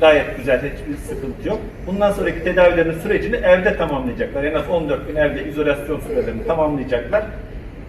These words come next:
Hatta, e, bir ihtimal biz babayla belki plazma bağışı için bağlantıya geçeceğiz. Çünkü, e, iki hafta sonraki süreçten sonra yoğun bakımda tedavi gören, bizim hastanemizde yok yoğun bakımda tedavi gören ama başka hastanelerde ihtiyacı olanlar olabiliyor.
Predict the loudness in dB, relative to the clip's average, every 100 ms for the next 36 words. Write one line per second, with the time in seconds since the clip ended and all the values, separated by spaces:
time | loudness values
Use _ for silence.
0 | -2 -2 4 4 2 -4 -4 -2 -2 -2
1 | -2 -2 -2 -2 -4 2 4 6 6 4
2 | 0 -2 -4 -6 2 4 4 2 0 0
3 | -4 -6 -2 0 2 0 -2 -4 -4 -6
4 | -8 -8 -8 -8 -8 -10 -10 -10 -8 -8
5 | -8 -2 -2 -2 -4 -4 -2 0 -2 -6
6 | -12 -12 -8 -4 -4 -2 -4 -4 -4 -4
7 | -4 -4 -10 -12 -12 -10 -2 -2 0 -2
8 | -4 -6 -6 -4 0 0 0 -2 -4 -8
9 | -8 -6 -6 -2 -2 0 -2 0 0 0
10 | -4 -4 -6 -6 -8 -8 -6 -4 -4 -4
11 | -4 -6 -6 -8 -2 -2 -2 -4 -6 -6
12 | -8 -4 -4 -2 -4 -6 -4 -2 -2 -4
13 | -4 -4 -2 -4 -4 -4